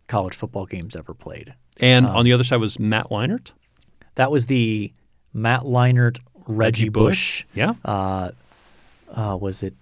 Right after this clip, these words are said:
Speaker 1: uh, Lendale Moore, Rondale Moore? They had another running back because between the two of them, they, they called him, I think they called him Thunder and Lightning.
Speaker 2: Hmm.
Speaker 1: Like,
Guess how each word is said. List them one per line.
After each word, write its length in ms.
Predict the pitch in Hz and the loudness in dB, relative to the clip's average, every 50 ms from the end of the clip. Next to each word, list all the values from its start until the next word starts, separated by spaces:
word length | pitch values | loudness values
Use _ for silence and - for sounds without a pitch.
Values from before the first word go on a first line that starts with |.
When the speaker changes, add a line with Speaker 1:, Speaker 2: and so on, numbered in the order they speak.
| - - | -12 -10
Speaker 1:
uh, 280 | 113 104 92 90 90 | -8 -8 -8 -10 -10
Lendale 640 | - 98 104 113 117 127 139 135 139 139 143 143 139 | -10 -8 -4 -2 0 0 0 0 0 0 0 0 -2
Moore, 480 | 135 127 120 120 127 135 139 143 139 - | -2 -2 0 0 -2 -4 -6 -8 -8 -6
Rondale 460 | - 113 117 123 127 131 135 131 127 | -4 -2 -2 -2 -2 -2 -2 -2 -4
Moore? 200 | 127 127 123 - - _ - - - _ - | -4 -6 -8 -10 -16 _ -20 -20 -20 _ -2
They 80 | 135 | 2
had 140 | 139 185 170 | 2 4 2
another 220 | 147 139 143 139 | 4 2 2 2
running 340 | 120 110 117 117 120 120 113 | 2 4 4 4 4 2 2
back 280 | 107 110 95 80 80 - - - - | 0 -4 -6 -8 -10 -12 -12 -8 -6
because 400 | - 120 117 - 117 107 - - - - - _ - - - - - _ _ _ _ | -4 -4 -2 -2 -2 -4 -4 -8 -12 -18 -20 _ -20 -20 -20 -20 -20 _ _ _ _
between 260 | - 123 - 170 160 | -4 -2 0 0 0
the 60 | 139 | 0
two 160 | 123 - 143 147 | 0 2 2 2
of 40 | 131 | 4
them, 40 | 127 | 4
they, 100 | 120 113 | 2 0
they 260 | 123 - 143 127 120 | 0 -2 -4 -4 -4
called 240 | 123 - 120 117 110 | -2 -2 -2 0 0
him, 60 | 107 | -2
I 60 | 101 | -4
think 180 | - - 117 101 | -6 -6 -8 -8
they 80 | 101 | -8
called 180 | - - 113 95 | -8 -6 -6 -8
him 80 | 92 90 | -6 -10
Thunder 320 | - - 110 104 98 92 | -8 -6 -6 -6 -6 -8
and 80 | 87 87 | -10 -12
Lightning. 480 | 90 85 - - - - 76 71 76 - _ _ _ - | -12 -14 -14 -14 -16 -18 -18 -18 -20 -20 _ _ _ -2
Speaker 2:
Hmm. 240 | 139 147 127 98 87 - | 0 2 2 0 -2 -4
Speaker 1:
Like, 180 | - - - | -8 -10 -10